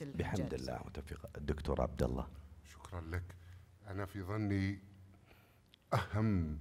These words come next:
Speaker 3: نقطة في، في الحياة كلها تنمية الوعي. أنا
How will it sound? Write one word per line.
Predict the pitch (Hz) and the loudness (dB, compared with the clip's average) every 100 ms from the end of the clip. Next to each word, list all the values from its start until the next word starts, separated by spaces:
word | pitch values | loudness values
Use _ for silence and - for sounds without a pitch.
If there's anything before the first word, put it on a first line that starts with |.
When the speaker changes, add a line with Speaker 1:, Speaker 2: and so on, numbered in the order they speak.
| 80 | 6
Speaker 3:
نقطة | 117 - - 78 - - | 6 4 -4 -6 -8 -10
في، | - 139 - - - | -6 -4 -6 -12 -6
في | - | -2
الحياة | 139 - 123 92 - | 0 2 4 2 0
كلها | - 82 73 78 78 - - | -2 0 0 -2 -4 -8 2
تنمية | 113 101 85 71 - | 6 8 6 4 -2
الوعي. | 69 64 64 - - - - - - - - - - | -2 -2 -4 -8 -16 -18 -20 -20 -18 -16 -18 -18 2
أنا | 113 107 117 117 | 6 8 8 6